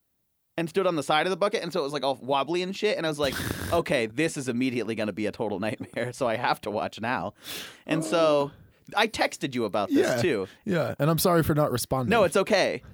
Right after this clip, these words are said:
Speaker 1: But I was just like, You gotta know. You have to know that this is what's happening and that this is the scenario and the world that we're living in today. So fucking Bucket Kid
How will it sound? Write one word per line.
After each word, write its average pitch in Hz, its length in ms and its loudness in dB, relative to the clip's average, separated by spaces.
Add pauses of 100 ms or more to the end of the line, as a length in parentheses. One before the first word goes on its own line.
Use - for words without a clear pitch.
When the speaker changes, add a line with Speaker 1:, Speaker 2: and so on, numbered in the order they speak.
(140)
Speaker 1:
But 180 120 4
I 180 80 4
was 180 120 2
just 160 240 -2
like, 160 280 0
You 175 160 -2
gotta 156 340 4
know. 95 380 -2
You 175 120 0
have 208 200 0
to 208 80 0
know 139 500 2
that 127 220 -4
this 147 180 -2
is 147 120 -4
what's 131 180 -4
happening 107 540 -2
and 117 120 -4
that 117 240 -6
this 151 400 -4 (600)
is 139 360 2
the 135 120 -4
scenario 135 500 2
and 120 120 0
the 120 40 0
world 117 220 0
that 110 80 -2
we're 113 100 0
living 104 260 -2
in 95 100 -4
today. 87 180 -8 (920)
So 160 400 0 (240)
fucking 170 420 0
Bucket 160 360 0
Kid 113 340 -2